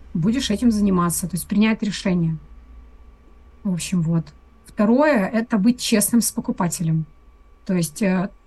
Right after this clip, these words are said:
твоя честность, твоя, а, искренность, она тебе в плюс. И когда ты говоришь человеку, это твоя, а, как вы говорите, карма, да? <laughs> То есть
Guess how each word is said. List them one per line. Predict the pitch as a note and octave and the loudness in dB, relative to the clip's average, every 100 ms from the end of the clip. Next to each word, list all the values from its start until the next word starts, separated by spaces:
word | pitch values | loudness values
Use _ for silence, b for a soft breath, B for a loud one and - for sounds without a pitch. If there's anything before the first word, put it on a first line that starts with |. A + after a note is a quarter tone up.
| - | -4
твоя | F#3+ G#3+ G#3 | 0 2 2
честность, | F#3+ - A3+ - D#4 - - C#4 - B B - | 0 0 0 0 -2 -4 -10 -18 -20 B B -6
твоя, | G3 G#3 G#3 G3 F3+ D#3+ D3 - b b b b - - | 0 2 4 4 4 0 -4 -20 b b b b -14 -2
а, | F#3 F3 F3 F#3 | 2 2 2 2
искренность, | A#3 - - C4+ A3+ E3+ - - - - | 2 2 0 2 2 2 -2 -10 -16 -4
она | F3+ G3 G#3+ A3 G3 F#3+ - - - - | 2 4 4 4 2 0 -8 -20 -20 -4
тебе | - F3+ G#3+ | 0 4 4
в | G3 | 2
плюс. | - G3+ B3 - - - - - - | 0 2 2 0 -6 -14 -20 -8 -2
И | G3+ | 0
когда | A3 G3 G3+ | 2 2 2
ты | G3 F#3 F#3 - - - - | 2 0 0 -4 -20 -20 -10
говоришь | G3+ F#3+ F#3+ | -4 -2 -2
человеку, | - F#3 E3+ C#4 - A3 | -4 0 2 0 0 -2
это | A3+ A#3 - | -2 -2 -4
твоя, | F3 F3 G3+ B3+ - - - - - - - - | -2 0 2 0 -2 -14 -20 -20 -20 -20 -16 -4
а, | F3+ E3+ E3 D3+ D3 - - | 2 4 2 0 -6 -20 -8
как | - A3 | -4 -2
вы | A#3+ | 0
говорите, | G#3+ A3 A3+ G#3+ | 2 4 2 0
карма, | - A#3 - G3+ | 0 2 2 2
да? | D#3+ A3+ B3 - - | 2 2 0 -4 -2
<laughs> | - - - - - - - | -2 -2 -16 -16 -18 -10 -2
То | |
есть | G3+ G#3 - | 0 0 -4